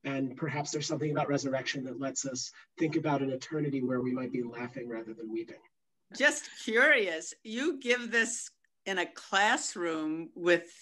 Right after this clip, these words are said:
Speaker 2: young people. What is that like, and how do they take this? Are, are they, 'cause we're a different group than what you would usually be doing, doing this for. I, I'm just really interested in what,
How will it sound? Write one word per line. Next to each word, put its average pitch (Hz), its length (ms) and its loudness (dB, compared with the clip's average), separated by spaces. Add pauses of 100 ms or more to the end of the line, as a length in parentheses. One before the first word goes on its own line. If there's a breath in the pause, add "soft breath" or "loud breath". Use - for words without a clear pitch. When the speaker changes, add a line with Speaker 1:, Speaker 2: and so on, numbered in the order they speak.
(160)
Speaker 2:
young 196 300 6
people. 202 360 0
What 262 220 8
is 262 280 6
that 202 280 6
like, 190 400 4
and 156 120 2
how 196 260 6
do 190 220 4
they 185 520 4 (560 soft breath)
take 233 380 4
this? - 500 2 (120)
Are, 180 160 8 (220)
are 165 180 4
they, 156 500 6 (1600 loud breath)
'cause 196 180 4
we're 254 180 10
a 240 40 10
different 233 400 4
group 285 320 4
than 160 300 2
what 165 260 -2
you 170 140 4
would 160 160 2
usually 165 480 4
be 151 120 2
doing, 151 380 4
doing 147 300 4
this 139 200 2
for. 147 280 2
I, 147 300 6 (300 soft breath)
I'm 196 140 4
just 214 240 4
really 220 300 8
interested 202 480 2
in 160 140 4 (100)
what, 196 200 4